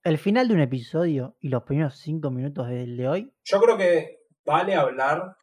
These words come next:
Speaker 2: del episodio anterior por completo. O sea, por ahí el episodio de hoy es el más no
Speaker 1: No, igual
Speaker 2: spoileable.
Speaker 1: no iba, ni iba a decir spoiler, solo iba a decir,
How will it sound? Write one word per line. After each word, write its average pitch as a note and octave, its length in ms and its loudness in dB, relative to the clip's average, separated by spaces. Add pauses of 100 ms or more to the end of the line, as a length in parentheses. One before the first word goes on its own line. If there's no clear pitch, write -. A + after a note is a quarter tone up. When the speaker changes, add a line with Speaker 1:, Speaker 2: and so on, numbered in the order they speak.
(160)
Speaker 2:
del C3 140 -12
episodio C3 380 -2
anterior B2+ 520 -2
por A#2 120 -8
completo. A2+ 500 -18 (580)
O - 40 -20
sea, C#3 140 -4
por C#3+ 120 2
ahí C#3+ 80 4
el C#3+ 80 -2
episodio C#3 440 -2
de B2 80 -2
hoy A#2+ 560 -2
es - 200 -14
el - 120 -20 (220)
más - 480 -20 (560)
no A3+ 360 -6 (200)
Speaker 1:
No, B3+ 100 4
igual B3 240 6
Speaker 2:
spoileable. G3+ 260 -6
Speaker 1:
no F#3+ 360 -2
iba, F#3 180 0
ni D3+ 140 -4
iba F3+ 80 -2
a - 20 2
decir C3 240 -6
spoiler, C3 420 -2
solo F#3+ 200 0
iba F3+ 100 2
a - 80 4
decir, F#3 260 -8